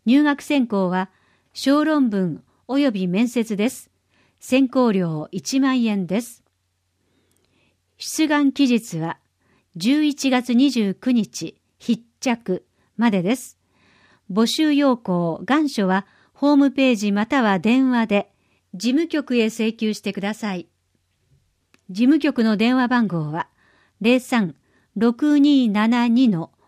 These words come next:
六零二七番です。選考は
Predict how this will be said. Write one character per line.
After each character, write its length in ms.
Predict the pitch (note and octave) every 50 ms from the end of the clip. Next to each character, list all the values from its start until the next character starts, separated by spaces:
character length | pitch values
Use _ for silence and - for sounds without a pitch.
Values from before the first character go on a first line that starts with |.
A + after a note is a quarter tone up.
| _ _ _ - -
六 360 | G#3+ A#3 A3+ A3+ D4+ D4+ D4+
零 300 | C#4+ C#4+ C4+ A#3 G#3+ G3
二 300 | F#3 G#3+ C4 C#4+ D4+ D4
七 300 | D4 D4 C#4+ C4+ C#4 C4
番 280 | - F3+ D#3 D3 C#3+
で 140 | C#3 F3+ A#3
す。 220 | C4 - - - _ _ _ _ _ _ _ _ _ _ _ _ _ _ _ _ _ _ _ _ _ _ _ _ _ _ _ _ _
選 300 | - - - C4 C#4 C4
考 260 | B3 - B3 A#3+ A#3
は 220 | G#3+ G#3+ G#3+ A3